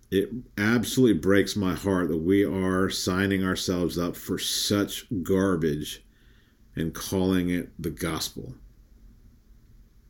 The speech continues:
We have a higher calling, we have a higher responsibility, and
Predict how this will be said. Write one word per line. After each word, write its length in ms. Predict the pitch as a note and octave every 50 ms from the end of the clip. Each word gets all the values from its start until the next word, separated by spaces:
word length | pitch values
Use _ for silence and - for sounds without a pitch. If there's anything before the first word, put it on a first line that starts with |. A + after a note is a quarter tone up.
| - - _ _ _ _ _ _ - - - - - - - - - - - - _ - - - - - _ _ _ - - - - - - _ - - - - - _ - - - - - - - -
We 260 | F2 G2 A2 A2 -
have 580 | F#2 G#2 F#2+ F#2 F#2 F2+ F2+ F2 D#2 D2+ - - _ - - - - - - - - - -
a 60 | -
higher 380 | C#2 - - G#2 G#2+ G2+ F2 D2+
calling, 640 | - - - C3 B2 B2 B2+ B2+ B2+ B2+ B2+ A#2+ -
we 140 | F2 F2+
have 140 | F#2 F#2 D2
a 40 | D2
higher 360 | - - G#2 G#2 G#2 G#2 G2
responsibility, 1120 | F#2+ F2 - - - - G2 G2 F#2 - E2 D#2 G2 G#2 G#2+ G#2+ G#2+ G#2+ G#2 G#2 F#2+ - - - - _ - - - - - _ - - - - - -
and 800 | - F2 E2+ E2+ E2+ E2 E2 E2 D#2+ D#2 D#2 D#2 D#2 D#2 D#2